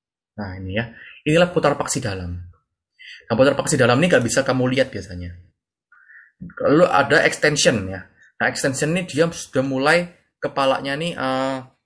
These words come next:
yang awalnya dia fleksi tadi dia sudah mulai dongak seperti itu ya. Nah saat dia extension ini biasanya dia sudah kelihatan nih kepalanya di ujung, apa itu, di ujung perineumnya. Nah berikutnya dia di luar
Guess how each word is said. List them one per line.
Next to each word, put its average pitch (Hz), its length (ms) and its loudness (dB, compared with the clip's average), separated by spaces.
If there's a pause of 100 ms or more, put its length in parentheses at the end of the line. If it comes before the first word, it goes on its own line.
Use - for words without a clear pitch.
(240)
yang 110 80 -2
awalnya 143 400 0
dia 127 160 -6
fleksi - 240 -8
tadi 135 240 -2
dia 170 160 0
sudah 143 180 -6
mulai 131 300 -6 (100)
dongak 117 540 -6
seperti 92 420 -18
itu 90 60 -20
ya. 107 140 -10 (880)
Nah 110 80 -4
saat 120 160 2
dia 127 100 4
extension 131 380 2
ini 185 100 2
biasanya 143 300 2
dia 160 160 0
sudah 131 240 0
kelihatan 135 320 0
nih 113 160 -4
kepalanya 120 320 -4
di 117 80 -8
ujung, 107 560 -8 (340)
apa 110 140 -6
itu, 131 180 -2
di 123 80 -2
ujung 113 320 -2
perineumnya. 104 540 -4 (960)
Nah 113 100 -2
berikutnya 147 320 2
dia 175 160 2
di 135 80 0
luar 117 560 0